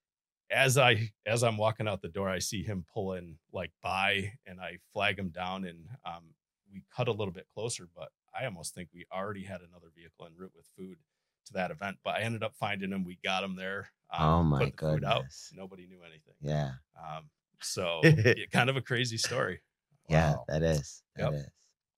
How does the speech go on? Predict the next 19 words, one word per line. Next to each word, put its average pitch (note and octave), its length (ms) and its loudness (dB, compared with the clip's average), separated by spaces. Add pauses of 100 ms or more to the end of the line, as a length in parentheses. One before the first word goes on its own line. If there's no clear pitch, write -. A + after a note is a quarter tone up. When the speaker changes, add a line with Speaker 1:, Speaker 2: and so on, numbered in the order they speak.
(120)
Speaker 3:
Part F#3+ 180 8
of F#3 60 6
Speaker 2:
Wow. D#3+ 80 10
Speaker 3:
that A2+ 60 4
whole D3 160 6
thing, C3+ 260 0
though, G#2 140 0
and G2+ 80 0
I G2 60 2
hate C3 200 -2
to A2+ 60 -12
use A2 240 -6
this G2 140 -6
tagline, F#2+ 600 -6 (140)
but, F#2 220 -4
um, E2+ 360 -6 (520)
understanding G#2+ 600 -4
what's E2+ 180 -12
important E2 540 -12